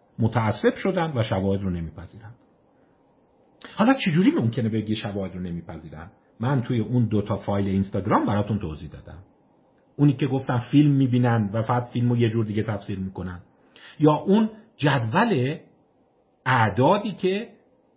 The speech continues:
توی مداخلات هست که مثلاً هفتصد نفر پاسخ مثبت دادن،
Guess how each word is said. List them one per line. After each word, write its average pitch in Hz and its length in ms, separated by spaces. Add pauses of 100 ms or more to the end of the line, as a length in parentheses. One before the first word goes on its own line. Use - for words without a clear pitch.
(120)
توی 143 180
مداخلات 104 680
هست - 480 (380)
که 120 80
مثلاً 113 480 (460)
هفتصد 127 460
نفر 101 220
پاسخ 98 360
مثبت 87 400
دادن، 202 340